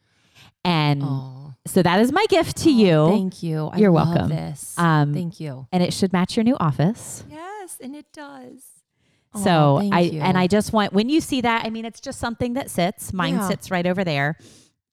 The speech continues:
Speaker 1: But it's
Speaker 2: Yes.
Speaker 1: just something that sits as a reminder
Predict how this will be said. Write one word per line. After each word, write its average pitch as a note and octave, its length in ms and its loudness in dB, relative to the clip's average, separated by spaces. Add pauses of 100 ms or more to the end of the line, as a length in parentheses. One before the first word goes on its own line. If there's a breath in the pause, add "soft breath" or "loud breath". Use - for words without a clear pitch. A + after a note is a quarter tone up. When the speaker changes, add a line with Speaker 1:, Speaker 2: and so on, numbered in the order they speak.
(260)
Speaker 1:
But A#3 280 0
it's C3+ 120 -4
Speaker 2:
Yes. - 20 -8
Speaker 1:
just G#3+ 180 0
something F#3+ 340 -2
that F3 180 -4
sits - 440 -6
as F3 140 -2
a F3 60 -2
reminder D3 800 -2